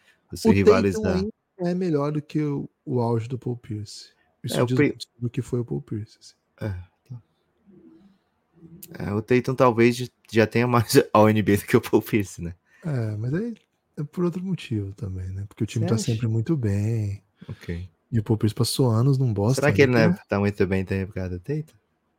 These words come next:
Speaker 2: Também, mas, pô, o Paul Pierce passou anos ali num Boston pelado de talento, hein, cara?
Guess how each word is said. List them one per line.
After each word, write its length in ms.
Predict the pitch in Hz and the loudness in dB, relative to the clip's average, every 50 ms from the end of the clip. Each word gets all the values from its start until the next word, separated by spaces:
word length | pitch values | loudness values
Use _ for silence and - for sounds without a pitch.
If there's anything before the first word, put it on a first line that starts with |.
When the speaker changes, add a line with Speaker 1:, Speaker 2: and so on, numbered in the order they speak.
| _ _ _ | _ _ _
Speaker 2:
Também, 320 | - 320 320 359 302 196 | -6 -4 0 2 4 6
mas, 140 | 151 143 131 | 6 6 4
pô, 200 | - - 160 127 | 2 0 -2 -2
o 40 | 110 | -2
Paul 180 | - - 113 104 | -2 -4 -6 -4
Pierce 240 | - 107 107 - | -4 -4 -6 -4
passou 340 | - 123 113 - - 135 120 | -4 -4 -4 -2 -2 -2 0
anos 280 | 110 110 120 131 120 117 | 0 2 2 2 2 2
ali 160 | 104 101 104 | 2 2 0
num 160 | 120 131 117 | 0 -2 0
Boston 320 | 101 95 101 110 - 131 117 | 0 0 -2 -2 -4 -6 -4
pelado 560 | - - 123 113 104 92 95 110 113 110 107 | -2 0 0 0 0 0 -2 -2 -2 -4 -4
de 80 | 110 104 | -6 -6
talento, 460 | - 123 113 104 104 104 107 110 - | -6 -4 -4 -4 -4 -4 -4 -6 -8
hein, 80 | 139 135 | -12 -18
cara? 180 | - - - | -20 -20 -20